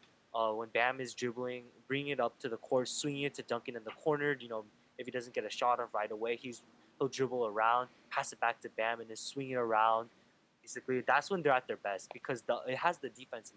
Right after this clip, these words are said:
moving 'cause the Heat have shooters still, right? With Duncan, with, uh, I guess, Kelly,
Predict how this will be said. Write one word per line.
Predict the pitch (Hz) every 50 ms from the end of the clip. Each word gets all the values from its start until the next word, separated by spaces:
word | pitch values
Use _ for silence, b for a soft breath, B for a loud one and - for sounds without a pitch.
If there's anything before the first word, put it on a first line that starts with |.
| 101
moving | 113 117 107 104 101 - -
'cause | 127 113 - b b b b -
the | 120
Heat | - - 185 180 -
have | - 117 104
shooters | - - - 127 123 113 113 104 -
still, | - - 98 92 90 95
right? | 95 104 110 104
With | 110 107 - -
Duncan, | 101 101 104 _ _ - 113 107 107 104 104 _ _ _ _ _ _ _ _ _ - 120
with, | 117 117 - - _ _ _ _ _ _ _ _ _ _ _ _ _ _ _ _ _ -
uh, | 107 - -
I | 104 -
guess, | - 98 -
Kelly, | - - - 101 101 101 101 101 101